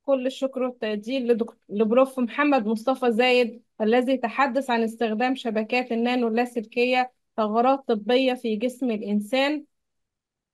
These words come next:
كل الشكر بروفيسور محمد عبد الكريم، أحمد عبد الكريم الحسيني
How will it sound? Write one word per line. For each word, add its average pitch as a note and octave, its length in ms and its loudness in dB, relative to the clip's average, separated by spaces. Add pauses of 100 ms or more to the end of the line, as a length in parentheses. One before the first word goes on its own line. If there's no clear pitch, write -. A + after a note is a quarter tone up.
(460)
كل C4+ 180 2
الشكر C#4 420 -2
بروفيسور A#3+ 680 0
محمد B3+ 540 0
عبد A3+ 220 0
الكريم، B3+ 460 0
أحمد C4 340 0
عبد A3 180 0
الكريم A#3 380 0
الحسيني B3+ 680 -4